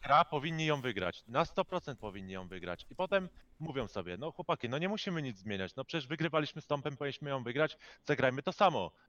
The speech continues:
Może znowu to wyjdzie po prostu. Może, może to powin-, może wyjdzie i po prostu wygramy. E, i druga gra przegrana jest zero dwa, tylko że w drugiej grze to oni totalnego stompa dostali, więc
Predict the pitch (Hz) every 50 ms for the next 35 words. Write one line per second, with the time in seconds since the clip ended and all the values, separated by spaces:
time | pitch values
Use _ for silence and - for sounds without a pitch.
0 | _ 117 120 113 - 131 135 175 165 147 147 - - 104 98 98 90 87 95 -
1 | - 85 - 90 87 - - - 90 98 117 123 127 139 143 147 139 139 151 -
2 | 156 139 - - 151 151 151 147 139 - - _ 135 117 135 139 131 156 147 -
3 | 165 151 - 175 170 165 175 175 170 170 170 170 170 165 - _ - 170 156 -
4 | - 175 165 190 165 185 165 135 113 95 85 - - _ _ _ _ _ _ _
5 | _ _ _ _ _ _ _ - - 123 123 120 120 117 117 117 117 117 113 -
6 | - _ - _ _ _ - 156 156 160 147 123 - 170 196 185 185 180 170 -
7 | 165 160 165 160 160 156 151 151 143 143 139 - _ - - - 143 139 139 131
8 | 127 123 123 123 139 165 185 185 143 - _ _ - 120 123 113 107 - 139 139
9 | 139 131 - 107 120 120 131 160 185 - - - - 135 - 143 135 123 139 113
10 | 110 135 156 147 156 135 - 143 151 - 160 - - 185 165 147 - - - 123
11 | 110 - 107 107 107 104 98 - - - 110 98 - 104 92 95 - - 104 92
12 | 90 90 92 104 123 123 - -